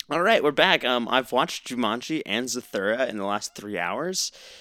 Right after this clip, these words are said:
Um, and I don't really have much to say about them. <laughs>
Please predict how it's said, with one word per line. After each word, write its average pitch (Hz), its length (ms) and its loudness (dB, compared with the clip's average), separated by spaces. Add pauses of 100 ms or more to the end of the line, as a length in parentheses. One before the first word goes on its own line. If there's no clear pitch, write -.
(560)
Um, 120 480 0 (200)
and 135 80 2
I 170 40 4
don't 185 60 4
really 170 140 4
have 156 80 4
much 156 140 -2
to - 60 -4
say 156 160 0
about 104 220 -4
them. 78 220 -16 (420)
<laughs> 622 500 0